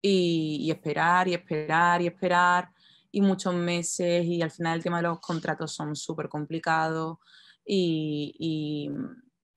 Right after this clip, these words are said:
y por la otra parte nunca hay prisa de solucionar nada, porque realmente la libertad que está siendo quitada es la mía.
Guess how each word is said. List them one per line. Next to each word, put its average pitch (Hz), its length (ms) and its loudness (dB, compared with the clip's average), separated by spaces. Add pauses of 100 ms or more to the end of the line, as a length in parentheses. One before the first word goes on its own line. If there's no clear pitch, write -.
(400)
y 175 220 -4 (1120)
por 202 160 4
la 180 80 8
otra 180 200 2
parte 185 200 2
nunca 180 200 0
hay 160 100 0
prisa 180 400 2
de 160 120 0
solucionar 156 580 -4
nada, 165 460 2 (520)
porque 170 300 2
realmente 165 480 2
la 156 120 4
libertad 156 720 4
que 170 140 2
está 165 180 -2
siendo 170 260 0
quitada 165 760 4 (880)
es 175 140 2
la 165 100 4
mía. 175 520 2